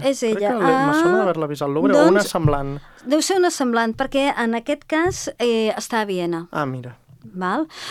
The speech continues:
Speaker 1: L'important és que també el, hi ha la reproducció amb fotografies molt guapes de les peces,
Speaker 2: Mhm.
Speaker 1: també una breu explicació, mm, de la peça i també una fitxa que et diu,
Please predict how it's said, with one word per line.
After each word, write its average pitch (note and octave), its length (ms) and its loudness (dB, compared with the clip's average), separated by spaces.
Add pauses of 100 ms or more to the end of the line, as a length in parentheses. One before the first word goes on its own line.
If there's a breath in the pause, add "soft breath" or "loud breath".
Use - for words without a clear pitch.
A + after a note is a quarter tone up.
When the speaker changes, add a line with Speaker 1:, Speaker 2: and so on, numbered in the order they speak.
Speaker 1:
L'important D4 520 2
és G4 140 0
que D4 300 0
també C4 440 2
el, G#3+ 440 2
hi A3+ 120 -2
ha A#3+ 160 2
la G#3 140 2
reproducció G#3+ 800 0
amb F#3 140 0
fotografies G#3 760 -2
molt G#3+ 380 0
guapes G3+ 640 -4
de G#3+ 320 0
les F#3 200 -4
peces, C#4+ 640 -4
Speaker 2:
Mhm. D#3+ 340 -4
Speaker 1:
també C#4 320 4
una C4 280 4
breu D4 260 2
explicació, A#3+ 1080 -4
mm, E3 600 -4 (100)
de F#3 260 -4
la F3 100 -4
peça C#4+ 480 -2 (300 loud breath)
i D4+ 100 -2
també E4 280 2
una D#4+ 320 4
fitxa E4 580 -2
que C4 80 -2
et A3 100 -4
diu, C4 240 -2